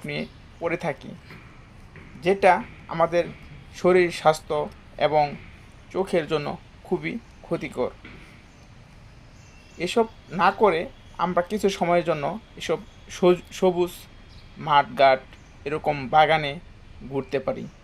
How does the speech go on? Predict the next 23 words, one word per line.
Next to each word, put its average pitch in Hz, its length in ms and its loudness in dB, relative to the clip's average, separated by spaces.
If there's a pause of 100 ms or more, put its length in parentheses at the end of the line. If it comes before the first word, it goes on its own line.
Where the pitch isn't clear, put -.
(160)
যেগুলো 165 260 2
আমাদের 170 300 2 (600)
শরীর 185 340 4 (340)
স্বাস্থ্য 151 340 -4 (300)
এবং 147 180 6 (460)
মন 147 160 4 (360)
সব 139 220 4
কিছুই 143 300 -8 (300)
ভালো 127 180 -2
রাখবে 120 320 -2 (340)
এবং 139 140 0 (140)
সেই 185 220 2
সাথে 190 240 0
আমাদের 156 220 -2 (420)
চোখ 190 180 4 (460)
ভালো 123 240 4
রাখবে। 113 280 -4 (1160)
অনেক 190 160 -2 (120)
সুন্দর 180 320 4 (840)
এবং 147 180 -4 (260)
অনেক 175 160 2 (160)
বড় 185 160 10 (240)
এই 151 80 0